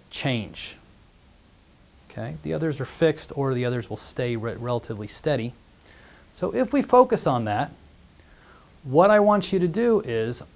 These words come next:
I want you to find an operation where the operator has found the sweet spot of the wheel. So he says, "Yeah, boss, on this one, I run at this R P M, this plunge speed, this wheel speed for this diameter, and it works great."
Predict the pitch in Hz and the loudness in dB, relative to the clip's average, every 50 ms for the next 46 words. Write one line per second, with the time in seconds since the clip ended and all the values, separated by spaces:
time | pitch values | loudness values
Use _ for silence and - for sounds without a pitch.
0 | - - 151 175 185 185 175 180 - - 180 170 170 - 170 156 147 139 135 135 | -6 -4 -2 -2 0 -2 -2 -2 -2 -2 -2 -2 -2 0 0 2 2 2 0 -2
1 | - - - - 143 139 151 151 147 147 139 139 - - 139 127 131 131 - - | -6 -12 -8 -6 -4 -2 -2 0 0 2 0 0 0 0 0 0 0 -2 -4 -6
2 | 127 120 120 117 120 120 113 117 117 123 127 - - 135 127 123 113 113 - 123 | -4 -4 -2 0 0 0 0 0 0 0 0 0 -2 -4 -4 -4 -4 -6 -8 -8
3 | - - - 127 123 120 110 - - - 117 107 - - 113 107 104 98 101 98 | -10 -8 -6 -6 -6 -6 -6 -8 -8 -10 -10 -10 -8 -8 -6 -6 -6 -8 -8 -10
4 | 98 87 - - _ _ - _ _ _ _ - _ _ - - - - - - | -12 -14 -14 -18 _ _ -20 _ _ _ _ -20 _ _ -20 -20 -20 -20 -20 -20
5 | _ _ - - 110 110 117 127 123 - - 120 110 110 107 131 160 175 175 160 | _ _ -14 -10 -8 -6 -6 -6 -6 -6 -6 -6 -6 -4 -4 -2 0 0 2 4
6 | 165 160 156 156 147 - - 123 117 123 151 151 - - 147 139 139 143 135 - | 4 4 4 4 2 0 -4 -6 -2 -2 -2 -2 -2 -2 0 0 0 0 -2 -6
7 | - - - - - - - - - - - - - 104 101 104 101 98 - 185 | -14 -20 -20 -20 -20 -20 -20 -20 -20 -20 -20 -14 -10 -8 -8 -8 -8 -6 -2 0
8 | 196 196 - 185 165 151 165 - 131 120 110 107 104 101 - - - - - 202 | 0 2 4 2 2 2 0 -4 -6 -4 -4 -4 -6 -8 -10 -14 -12 0 2 2
9 | 196 190 - - 139 123 117 - - - 117 110 104 98 117 170 170 - - 139 | 2 2 -2 -4 -4 -4 -4 -8 -8 -8 -8 -6 -6 -2 -2 -2 -2 0 -2 -2
10 | 135 123 - - - 123 110 - - 110 117 156 151 151 - 127 120 117 113 117 | -2 -2 -2 -4 -6 -6 -6 -6 -6 -2 -2 -2 -2 0 -2 -2 -2 -2 -2 0
11 | 110 117 117 - - - - - - - - - - - - - - 127 120 110 | 0 0 -2 -2 -6 -16 -20 -20 -20 -20 -20 -20 -20 -20 -16 -10 -6 -6 -4 -4
12 | 120 123 123 - - - - 131 120 104 - | -2 -4 -4 -4 -6 -6 -2 0 0 0 -2